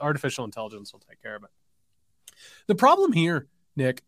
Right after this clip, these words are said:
is what happens when the middle class itself, like the, these stakeholders, what happens when they look up and all of a sudden society has moved to the point where they don't need them? I don't know that there is any way for that to continue.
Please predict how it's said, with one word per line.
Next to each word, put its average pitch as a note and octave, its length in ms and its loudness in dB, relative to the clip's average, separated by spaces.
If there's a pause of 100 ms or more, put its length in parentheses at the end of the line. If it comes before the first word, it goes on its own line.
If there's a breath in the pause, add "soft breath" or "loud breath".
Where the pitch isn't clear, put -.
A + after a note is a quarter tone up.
is F3+ 320 0
what G#3 260 0
happens G4 380 -2
when D4 140 0
the G3 40 2
middle F#3+ 240 0
class D#3+ 460 -2
itself, B2+ 580 -4
like B2+ 200 -6
the, C3+ 180 -6
these C3+ 300 -6
stakeholders, A#2 640 -6 (340 soft breath)
what D4+ 100 4
happens F#4+ 400 0
when F3+ 140 2
they D3 160 2
look C3+ 260 0
up A#2 180 -2
and A#2 80 -4
all A#2 120 -4
of A2+ 60 -12
a - 40 -12
sudden A2+ 200 -4
society A#2+ 500 -6
has A2+ 140 -8
moved A#2 260 -8
to C3+ 80 -4
the A#2+ 100 -6
point A#2 260 -6
where A2 100 -10
they A2 140 -6
don't G2 220 -8
need G2 220 -12
them? G2 180 -12 (500 soft breath)
I G3+ 80 2
don't C#4 240 4 (120)
know G3 240 4
that F3 220 -4
there D#3+ 200 0
is C#3+ 140 -4
any D#3 180 0
way C#3+ 220 -2
for C#3 200 -6
that A#2+ 320 -4
to B2+ 100 -10
continue. A2+ 640 -10